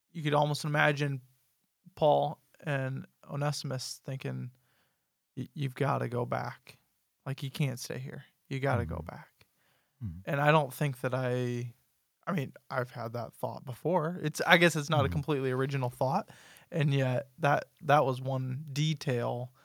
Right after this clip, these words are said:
Speaker 1: that I think because it was story and it wasn't just a straight reading of the scripture or even, like, um, <laughs> I'll say, like, a normal sermon kind of structure, I, I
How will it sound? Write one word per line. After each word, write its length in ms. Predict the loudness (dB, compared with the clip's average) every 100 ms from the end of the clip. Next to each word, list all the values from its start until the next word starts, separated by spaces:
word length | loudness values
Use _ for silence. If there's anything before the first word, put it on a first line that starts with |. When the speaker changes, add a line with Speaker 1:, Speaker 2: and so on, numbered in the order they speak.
| _ -6
Speaker 1:
that 100 | -6
I 20 |
think 240 | -2 -2 -4
because 460 | -8 2 6 8 6
it 100 | 0
was 160 | -2
story 680 | -2 -2 0 0 -2 -2 -4 -8 _ -10
and 100 | -6
it 80 | 4
wasn't 360 | 6 6 4
just 200 | -4 -4
a 60 | -4
straight 380 | -4 -4 -4 -6
reading 440 | -10 -4 -2 -2 -2
of 100 | -4
the 60 |
scripture 420 | -6 -8 -6 -6 -4
or 80 |
even, 500 | 0 0 0 -4 -6 -10 _
like, 200 | -6 -4
um, 400 | -4 -4 -6 -10 -10 -14 -10
<laughs> 520 | -10 -10 -16 -18 -10
I'll 80 | -6
say, 120 | -2
like, 200 | 0 0
a 60 | 0
normal 320 | 0 0 -2
sermon 800 | -4 0 4 4 4 2 2 0 -2 -4
kind 280 | 0 0 2
of 280 | -2 -4 -14 _ _ _ _
structure, 460 | 0 2 2 -4 -2
I, 120 | -4 -4
I 240 | -2 -2